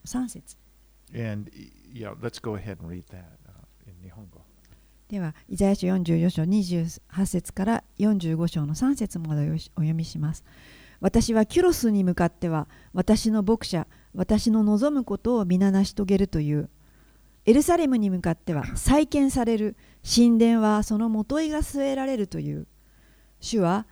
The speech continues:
Speaker 1: 油注がれた者、キュロスにこう仰せられた。私は彼の右手を握り、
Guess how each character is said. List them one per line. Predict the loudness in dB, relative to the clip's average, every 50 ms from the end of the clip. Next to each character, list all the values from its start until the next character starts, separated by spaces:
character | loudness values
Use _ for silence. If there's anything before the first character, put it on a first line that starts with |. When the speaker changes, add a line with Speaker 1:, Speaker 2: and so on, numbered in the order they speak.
| _ _ _ _ _
Speaker 1:
油 | -2 -2 -2 0 0 0 0 0 0
注 | -2 -4 -2 -2 -4 -2
が | -2 -2
れ | -2 0
た | 0 0 -2
者、 | 0 -2 -2 -2 -2 -2 -2 -6 -12
キ | -10 -6 -2
ュ | -2
ロ | -2 -2
ス | -2 -2
に | -4 -4 -4 -4
こ | -4 -2 0 0 0
う | -2
仰 | -2
せ | -2 -2 -2
ら | -2 -2
れ | -4 -6
た。 | -8 -12 -14 -14 -18 -20 -20 -20 -20 _ _ _ _ _ -4
私 | -2 0 2 0 0 0 -2 0
は | 0 0 0 -2 -6 _ _ _
彼 | 0 0 0 2
の | 0 -2 -2
右 | -2 -4 -2 -2 -2 -2
手 | -2 -2
を | -2 -2
握 | -2 -2 -4 -4 -4 -6
り、 | -6 -6 -8 -8